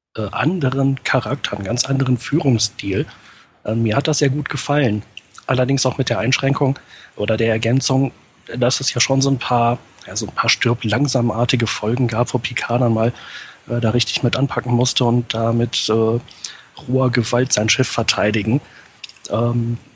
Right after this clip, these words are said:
das hat den Charakter, finde ich, schon ganz gut ergänzt, obwohl's eigentlich gar nicht so gut zu ihm passt. Aber das, was du als unterkühlt beschreibst,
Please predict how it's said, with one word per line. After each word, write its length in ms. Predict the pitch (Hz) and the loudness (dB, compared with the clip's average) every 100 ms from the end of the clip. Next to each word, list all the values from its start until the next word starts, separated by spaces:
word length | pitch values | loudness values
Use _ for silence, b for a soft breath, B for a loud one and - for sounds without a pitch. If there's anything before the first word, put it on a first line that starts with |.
| _ - | _ -2
das 200 | - 127 | 0 0
hat 160 | 123 | 0
den 180 | 127 127 | 2 2
Charakter, 420 | - 113 127 - | -2 -2 0 0
finde 200 | - 123 | 2 2
ich, 60 | 117 | 2
schon 180 | 131 135 | 0 0
ganz 180 | 123 | 0
gut 160 | - 113 | -2 -4
ergänzt, 380 | 117 113 139 - | -2 0 0 -2
obwohl's 320 | 113 113 - - _ | -4 -2 -2 -4 _
eigentlich 720 | - 127 135 160 156 135 139 - | -8 -2 0 0 -2 0 -2 0
gar 160 | 117 | 0
nicht 160 | 127 - | 0 0
so 100 | 123 | -2
gut 220 | 135 135 | -2 -4
zu 140 | - | -4
ihm 180 | 113 123 | -2 -2
passt. 400 | - 127 135 - B B B B B B _ _ _ - | 0 0 0 -4 B B B B B B _ _ _ -6
Aber 400 | 131 135 131 127 - - | -2 2 2 0 -6 -2
das, 200 | 127 - | 0 2
was 140 | 113 | 2
du 100 | 147 | 2
als 140 | 123 131 | 0 0
unterkühlt 640 | 120 117 - 131 - - | -2 -4 -4 -2 -2 -4
beschreibst, 800 | 143 - - 123 151 - - | -2 -2 0 -2 0 -2 -6